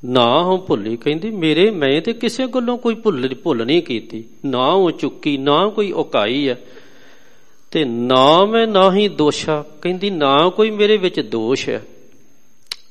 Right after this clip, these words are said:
ਇੱਥੇ ਖਲੋਤੇ ਆ। ਇਹ ਸਤਿਗੁਰਾਂ ਜਦੋਂ ਐ ਡੂੰਘਾਈ ਵਿੱਚ ਜਾਣਾਂਗੇ ਨਾ, "ਇੱਕ ਖਾ ਪਲ ਖਿਨ ਵਿਸਰੈ ਤੂੰ ਸੁਆਮੀ, ਜਾਣੋ ਬਰਸ ਪਚਾਸਾ," ਇੱਥੇ ਜਾ ਕੇ ਇਹ ਦੋਵੇਂ ਬਿਰਤਾਂਤ ਰਲਦੇ ਆ।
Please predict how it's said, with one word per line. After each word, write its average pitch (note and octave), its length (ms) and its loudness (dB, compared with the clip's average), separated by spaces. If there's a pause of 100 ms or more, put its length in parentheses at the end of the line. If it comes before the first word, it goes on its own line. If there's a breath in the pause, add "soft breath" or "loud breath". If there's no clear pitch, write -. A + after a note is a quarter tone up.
(220)
ਇੱਥੇ G#3 260 -2
ਖਲੋਤੇ - 520 -6
ਆ। - 240 -16
ਇਹ D3+ 40 -2
ਸਤਿਗੁਰਾਂ E3+ 680 -2 (1040 soft breath)
ਜਦੋਂ G3 320 0 (260)
ਐ A3+ 400 0
ਡੂੰਘਾਈ E3+ 720 4
ਵਿੱਚ A#3+ 260 -2
ਜਾਣਾਂਗੇ D3+ 560 0
ਨਾ, E3+ 260 -6 (200)
"ਇੱਕ A3 420 -2
ਖਾ E3+ 320 4
ਪਲ F#3+ 500 0
ਖਿਨ A#3+ 460 -2
ਵਿਸਰੈ D#3 540 0
ਤੂੰ D3+ 240 -4
ਸੁਆਮੀ, C3 560 -4
ਜਾਣੋ D3 500 -2
ਬਰਸ D#3+ 400 -4
ਪਚਾਸਾ," - 720 -6
ਇੱਥੇ G3+ 340 0
ਜਾ B2+ 240 2
ਕੇ A#2+ 240 -6 (720 loud breath)
ਇਹ D#3 80 2
ਦੋਵੇਂ F#3+ 460 -2
ਬਿਰਤਾਂਤ A2 540 -6
ਰਲਦੇ - 480 -12
ਆ। - 20 -20